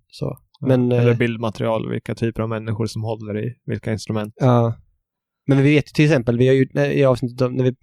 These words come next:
Speaker 1: pratar om, eh, minnessang. Och där finns ju så många som är avbildade med, eh, fiddlor. Eh, och de är ju såklart att många av dem var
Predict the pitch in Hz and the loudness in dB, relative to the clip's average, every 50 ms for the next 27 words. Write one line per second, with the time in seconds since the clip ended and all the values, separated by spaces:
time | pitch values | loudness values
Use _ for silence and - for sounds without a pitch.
0 | _ - - _ _ _ _ - - - - - - 123 - - 120 113 113 113 | _ -20 -20 _ _ _ _ -20 -20 -10 -2 0 2 2 2 0 -4 -4 -4 -6
1 | 123 - _ _ _ _ _ _ _ _ _ _ _ _ - - - 120 113 107 | -8 -12 _ _ _ _ _ _ _ _ _ _ _ _ -6 -2 2 2 2 2
2 | 104 104 104 104 110 113 110 107 101 104 101 - - 117 120 120 120 - _ _ | 2 0 -2 -2 0 0 0 0 0 -2 -4 -2 0 2 2 0 0 -4 _ _
3 | _ _ _ _ _ _ _ _ _ _ _ - 127 127 120 - 143 127 120 117 | _ _ _ _ _ _ _ _ _ _ _ -2 0 0 2 4 4 2 2 2
4 | 156 143 143 127 120 120 120 117 117 113 113 117 - 139 135 131 131 127 120 120 | 2 2 4 4 4 2 2 0 -2 -2 -2 0 2 2 2 2 2 2 2 2
5 | 120 110 110 117 120 131 131 127 120 110 107 110 110 110 - _ _ _ _ _ | 0 0 0 0 2 2 2 2 2 0 0 -4 -6 -10 -14 _ _ _ _ _
6 | _ _ _ _ _ _ _ _ _ 123 120 117 117 117 117 113 113 117 127 135 | _ _ _ _ _ _ _ _ _ 0 0 0 0 0 -2 -2 -2 -2 -4 -6
7 | _ _ _ _ _ _ _ - 127 120 113 131 - 139 139 - _ _ _ _ | _ _ _ _ _ _ _ -2 -2 0 0 -2 -4 -4 -4 -6 _ _ _ _
8 | _ _ _ _ _ _ _ _ _ _ _ 156 127 123 117 117 120 120 123 127 | _ _ _ _ _ _ _ _ _ _ _ -2 -2 0 0 0 0 -2 -2 -4
9 | 127 156 185 170 117 - - _ _ - - - - - _ _ _ _ _ _ | -6 -6 -4 -4 -4 -4 -6 _ _ -16 -16 -16 -16 -20 _ _ _ _ _ _
10 | _ _ _ _ _ - 123 113 113 113 120 123 - _ _ _ _ _ _ _ | _ _ _ _ _ 0 0 0 0 -2 -6 -10 -16 _ _ _ _ _ _ _
11 | _ - - 120 120 117 120 123 120 - 135 131 127 117 113 113 117 117 117 113 | _ -2 0 2 2 4 2 2 2 2 2 2 2 2 2 0 0 0 0 0
12 | 113 110 117 110 110 107 110 107 104 120 | 0 0 0 0 2 2 0 0 -2 -4